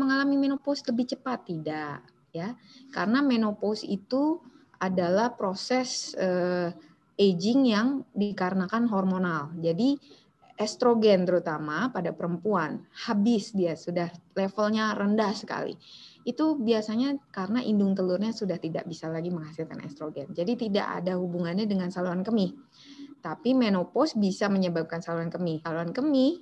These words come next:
tidak bisa menyebabkan menopause. Mungkin gitu ya, Ibu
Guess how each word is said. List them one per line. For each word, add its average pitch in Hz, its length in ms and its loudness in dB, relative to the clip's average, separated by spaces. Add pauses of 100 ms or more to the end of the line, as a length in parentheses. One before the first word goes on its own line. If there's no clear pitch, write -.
(360)
tidak 175 240 -2
bisa 175 160 -4
menyebabkan 160 480 -6
menopause. - 880 -16 (640)
Mungkin 185 240 -4
gitu 185 160 -4
ya, 208 80 0
Ibu 196 180 -2